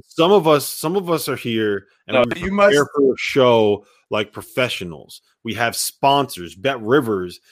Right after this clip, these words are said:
Speaker 1: is promoting us. Bet Rivers is sponsoring our content, and I feel we have people that are listening to this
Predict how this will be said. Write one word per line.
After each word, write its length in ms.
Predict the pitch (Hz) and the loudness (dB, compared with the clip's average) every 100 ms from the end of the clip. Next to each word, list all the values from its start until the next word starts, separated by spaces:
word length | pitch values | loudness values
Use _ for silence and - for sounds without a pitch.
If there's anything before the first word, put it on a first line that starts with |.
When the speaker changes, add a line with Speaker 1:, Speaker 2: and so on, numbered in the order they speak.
| _ | _
Speaker 1:
is 180 | 113 104 | -12 -12
promoting 760 | - - 120 113 139 147 110 82 | -12 -8 -4 2 4 4 0 -8
us. 180 | - - | -18 -8
Bet 200 | 127 131 | -6 -2
Rivers 280 | 139 139 110 | -2 -2 -6
is 80 | 95 | -8
sponsoring 680 | - - 127 135 117 113 | -8 -2 -2 -2 -4 -4
our 80 | 104 | -4
content, 540 | 98 - 127 120 85 85 _ - | -4 -4 -4 -4 -12 -14 _ -10
and 100 | 104 | -4
I 60 | 107 | -4
feel 360 | - 165 147 | -4 -2 0
we 140 | 127 131 | 2 0
have 220 | 117 - | 0 -4
people 320 | - 165 135 | -6 2 4
that 120 | 123 | 4
are 100 | 110 | 4
listening 480 | 104 135 - 131 104 | 4 2 2 -2 -4
to 100 | 92 | -8
this 280 | 85 80 - | -10 -10 -12